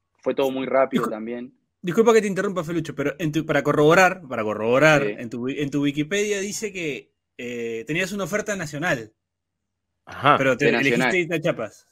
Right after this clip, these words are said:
Speaker 1: Sí,
Speaker 2: ¿Cómo así? ¿Cómo, por qué?
Speaker 1: Es, es
Speaker 2: Se-
Speaker 1: una larga historia. Yo tenía,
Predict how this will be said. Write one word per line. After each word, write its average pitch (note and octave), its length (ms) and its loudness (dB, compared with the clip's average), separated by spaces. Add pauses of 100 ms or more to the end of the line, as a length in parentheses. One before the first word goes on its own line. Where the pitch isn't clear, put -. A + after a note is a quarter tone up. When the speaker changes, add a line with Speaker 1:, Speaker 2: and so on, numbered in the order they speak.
(560)
Speaker 1:
Sí, A#2 440 0 (580)
Speaker 2:
¿Cómo G#3 140 -2
así? F3+ 420 -2
¿Cómo, D#3+ 180 -2 (160)
por C3+ 140 -10
qué? C#3+ 220 -6 (1700)
Speaker 1:
Es, - 300 0
es B2+ 220 -2
Speaker 2:
Se- - 260 -6 (400)
Speaker 1:
una A2 400 0 (560)
larga B2 320 2
historia. A#2+ 420 4
Yo B2 160 -2
tenía, A#2+ 680 -2